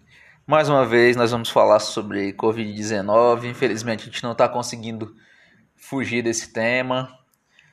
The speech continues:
Já se passou mais de um ano desde o primeiro caso aqui no Brasil e a gente tinha esperança de que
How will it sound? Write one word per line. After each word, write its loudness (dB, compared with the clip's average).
Já -4
se -10
passou 2
mais 4
de -4
um -4
ano -4
desde 0
o -8
primeiro -4
caso 2
aqui -12
no -10
Brasil -4
e -6
a -10
gente -10
tinha -10
esperança 0
de -8
que -6